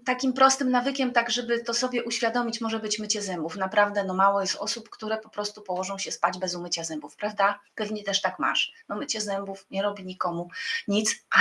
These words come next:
jednak trzeba było sobie ten nawyk wypracować. I dla,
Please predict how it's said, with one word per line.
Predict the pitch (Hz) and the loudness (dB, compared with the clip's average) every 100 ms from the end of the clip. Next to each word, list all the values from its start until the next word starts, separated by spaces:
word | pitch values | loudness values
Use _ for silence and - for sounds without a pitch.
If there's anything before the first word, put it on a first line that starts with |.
| 190 175 | 4 4
jednak | 214 196 180 160 180 - | 2 2 2 4 4 6
trzeba | - 196 208 | 4 8 6
było | 190 | 6
sobie | 160 151 147 | 2 2 -2
ten | - 143 | -6 -8
nawyk | 131 151 - | -6 -10 -10
wypracować. | 139 - - 294 330 - - | -12 -6 -2 0 0 -2 -4
I | 180 | -2
dla, | 165 170 | 0 2